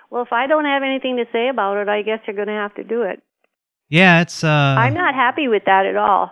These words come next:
Speaker 1: That,
Speaker 2: Okay.
Speaker 1: that's, that, that's, that's, uh, that's really intrusive.
Speaker 2: Well, it's not like it's going up in your house. We're just using your yard. And, you
Speaker 1: Oh,
Speaker 2: know, it's
Speaker 1: yeah, my whole driveway and my front of my yard and
Speaker 2: Well
Speaker 1: my, and my, and my, my yard, my lawn,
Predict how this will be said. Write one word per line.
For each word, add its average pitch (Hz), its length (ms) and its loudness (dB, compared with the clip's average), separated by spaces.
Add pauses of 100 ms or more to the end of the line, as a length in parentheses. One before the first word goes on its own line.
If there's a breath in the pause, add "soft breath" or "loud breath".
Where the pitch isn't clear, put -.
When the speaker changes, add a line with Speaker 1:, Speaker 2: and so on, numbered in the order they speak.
Speaker 1:
That, 226 140 -4
Speaker 2:
Okay. 151 100 -4
Speaker 1:
that's, 131 400 -2 (300)
that, 233 140 0 (280)
that's, 202 100 -10
that's, 247 320 0
uh, 202 280 2 (120)
that's 220 220 -2
really 247 260 2
intrusive. 196 540 -4 (340)
Speaker 2:
Well, 170 200 -6
it's 165 220 -8
not 180 180 0
like 127 140 0
it's 120 140 -4
going 131 200 0
up 131 120 0
in 120 80 -2
your 104 140 0
house. 131 480 0
We're 110 80 -12
just 123 240 -10 (100)
using 117 320 -2
your 107 120 0
yard. 123 600 2 (200)
And, 104 340 -8
you 104 100 -8
Speaker 1:
Oh, - 40 4
Speaker 2:
know, 151 240 -2
it's 151 220 0
Speaker 1:
yeah, 226 180 0
my 262 160 2
whole 294 220 2
driveway 240 720 0
and 233 180 -2
my 214 220 0
front 240 180 -2
of 247 60 -4
my 247 100 -4
yard 202 480 0
and 220 180 0
Speaker 2:
Well 185 80 2
Speaker 1:
my, 247 220 0
and 220 240 -4
my, 226 180 -2 (380)
and 240 200 -2
my, 226 280 -2 (400)
my 214 200 -6
yard, 202 420 0
my 196 140 -2
lawn, 196 480 0